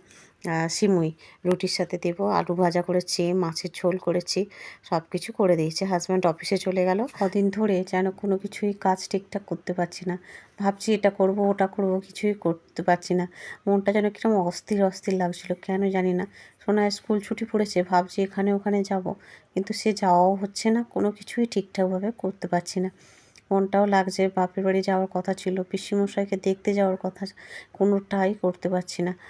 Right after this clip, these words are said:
মানে জানি না, মানে কবে যেতে পারবো, এখনও পর্যন্ত যাওয়া হলো না। যাই হোক,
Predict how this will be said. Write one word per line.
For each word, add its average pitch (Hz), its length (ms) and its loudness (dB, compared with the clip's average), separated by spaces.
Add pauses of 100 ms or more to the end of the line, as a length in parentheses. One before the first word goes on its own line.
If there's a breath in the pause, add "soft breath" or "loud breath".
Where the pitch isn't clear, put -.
(140)
মানে 196 240 -2
জানি 190 280 2
না, 202 120 2 (160)
মানে 196 240 0 (260)
কবে 175 340 0
যেতে 180 300 -4
পারবো, 190 340 0 (420 loud breath)
এখনও 190 360 2
পর্যন্ত 185 380 0
যাওয়া 185 300 2
হলো 180 180 -2
না। 180 140 0
যাই 185 180 0
হোক, 208 160 -6